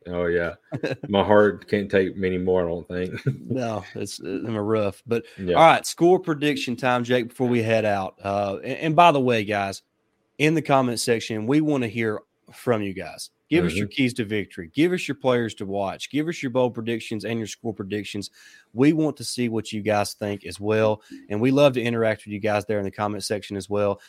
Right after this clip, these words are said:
Speaker 2: Even some of the negativity that we get, we like to interact with those people as well. So if you're an Arkansas fan or a fan of another team, jump in there as well. Uh, and, and we noticed during our watch party, there was a lot of Jalen hate going on.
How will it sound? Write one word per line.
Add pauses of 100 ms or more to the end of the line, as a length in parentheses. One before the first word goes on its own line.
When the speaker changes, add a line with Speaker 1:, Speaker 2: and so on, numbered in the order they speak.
(140)
Speaker 2:
Even
some
of
the
negativity
that
we
get,
we
like
to
interact
with
those
people
as
well. (260)
So
if
you're
an (100)
Arkansas
fan
or
a
fan
of
another
team, (360)
jump
in
there
as
well. (320)
Uh,
and,
and
we
noticed
during
our
watch
party,
there
was
a
lot
of
Jalen
hate
going
on.